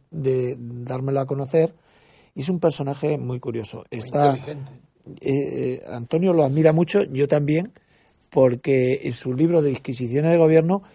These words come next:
Speaker 1: en quince páginas se, se
Speaker 2: Se
Speaker 1: carga
Speaker 2: sabe lo que
Speaker 1: el
Speaker 2: es.
Speaker 1: contractualismo social de Rousseau.
Speaker 2: Completamente.
Speaker 1: Pero es un personaje muy controvertido porque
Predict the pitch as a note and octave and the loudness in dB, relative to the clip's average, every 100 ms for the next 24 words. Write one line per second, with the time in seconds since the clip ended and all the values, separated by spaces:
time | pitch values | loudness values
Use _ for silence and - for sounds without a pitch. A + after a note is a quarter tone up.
0 | _ C#3+ B2+ C#3 D#3 D3+ C3 D3+ F3 - | _ -10 -6 -2 0 0 0 0 0 2
1 | C#3+ A#2+ - - B2 B2+ D3 E3 F3+ C3+ | 2 0 -2 0 0 2 6 10 8 8
2 | D3+ C#3+ C3 _ _ - D3+ C3+ D3 C3 | 8 8 4 _ _ 4 4 6 2 2
3 | - C3 C#3+ E3+ F3+ D#3 - C3 A#2+ A2+ | 0 2 4 2 2 0 -2 -2 -4 -6
4 | A2 F#3 A3 - D3 C#3 D#3+ C3+ - - | -2 0 0 -4 -12 -4 -4 -4 -12 -2
5 | C3+ C#3+ C#3 - - D#3+ G3+ G3 F#3 F#3 | 4 6 4 -2 -2 2 4 4 4 2
6 | F3+ F#3 D#3+ E3+ E3 E3+ F3 E3 F3 D#3+ | 2 2 2 0 2 4 4 4 4 4
7 | E3 - C3+ B2 - B2 A#2+ A#2 | 2 -2 -4 -4 -4 -2 -2 -6